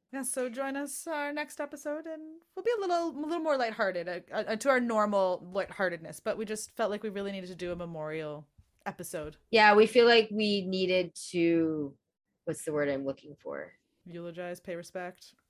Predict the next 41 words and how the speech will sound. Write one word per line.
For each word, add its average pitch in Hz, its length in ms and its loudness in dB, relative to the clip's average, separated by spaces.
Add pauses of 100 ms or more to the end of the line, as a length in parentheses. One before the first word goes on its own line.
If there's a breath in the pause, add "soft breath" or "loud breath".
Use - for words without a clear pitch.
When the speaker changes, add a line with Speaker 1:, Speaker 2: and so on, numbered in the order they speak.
(100)
Speaker 2:
Yeah, 359 200 8
pay 466 220 6
respect, 247 420 6
I 262 120 10
guess. 254 300 6
I, 240 280 6 (100)
I 226 140 2
feel 233 220 2
like 214 180 2
we 214 180 -2
needed 196 320 0
to 190 120 -6
send 165 260 0
a 160 140 0
thank 165 280 2
you 160 260 6
and 147 160 0
a, 139 280 -2 (420)
and 156 100 0
a 160 40 2
goodbye 156 720 6 (200)
Speaker 1:
Our 208 160 -2
Speaker 2:
to 165 160 -2
those, 156 280 2
Speaker 1:
appreci-, - 240 -12 (100)
Speaker 2:
our 175 140 8
Speaker 1:
our 175 60 8
Speaker 2:
loved 175 400 6
ce-, - 100 -8
our 165 80 2
Speaker 1:
gratitude. 185 240 6
Speaker 2:
beloved 190 400 6
celebrities 208 500 2
have 214 200 -2
been 214 180 2
around 208 480 0 (160)
for 208 180 -2
almost 208 260 -2
our 220 80 -4
entire 220 340 2
lives, 190 480 2